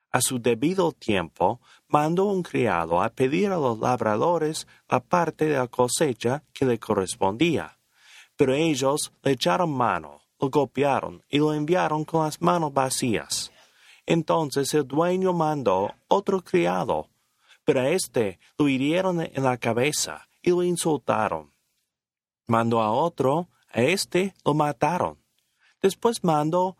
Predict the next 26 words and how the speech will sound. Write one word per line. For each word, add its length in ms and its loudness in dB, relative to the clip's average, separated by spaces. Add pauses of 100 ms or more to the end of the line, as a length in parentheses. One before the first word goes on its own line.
a 140 0
otros 400 0
muchos, 600 -2 (220)
y 80 2
a 80 4
unos 320 0
los 220 0
golpearon, 760 0 (240)
y 60 4
a 60 4
otros 360 0
los 220 -2
mataron. 680 -2 (1080)
Todavía 760 0
le 120 0
quedaba 560 -2
uno, 600 -2
su 220 2
propio 460 0
hijo, 640 -2
a 80 -4
quien 300 0
quería 380 0
mucho. 680 0 (520)
Por 200 2
último, 640 0